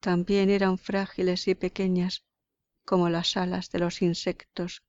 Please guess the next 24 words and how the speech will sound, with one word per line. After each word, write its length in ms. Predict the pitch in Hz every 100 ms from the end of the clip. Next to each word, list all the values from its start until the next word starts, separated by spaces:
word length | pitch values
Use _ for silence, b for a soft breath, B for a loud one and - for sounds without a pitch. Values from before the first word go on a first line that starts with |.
| _
que 140 | - 170
brillaban 500 | 170 170 180 180 175
al 140 | 175
sol, 340 | - 190 175 - _ _ _ _ _ _ _ _ _
las 220 | - 175 -
pocas 420 | 196 - 190 -
ilusiones 640 | 180 175 - 190 175 175
que 140 | - 175
les 180 | 175
quedaban. 580 | - 180 180 180 190 214 _ _ _ _ _ _ _ _ _ _ _ _ _ _ _ _ _ _ _ _ _ _ _ _
También 480 | - 180 175 190 185
estaban 520 | 180 - 196 190 185
engendrados, 1000 | 175 180 - 170 170 190 185 175 180 - _ _ -
como 320 | 185 170 175
ellos, 420 | 180 175 175 - _ _ _ _ _ _ _ _
en 140 | 196 185
el 100 | 175
estancamiento 960 | 175 - 175 175 175 180 220 214 175
del 180 | 175 165
fango 680 | - - 196 180 165 165 - _ _
acumulado 800 | 185 180 180 165 170 185 175 170
sobre 340 | 175 180 175 170
sus 220 | 180 175
espíritus. 800 | 175 - 175 175 170 180 175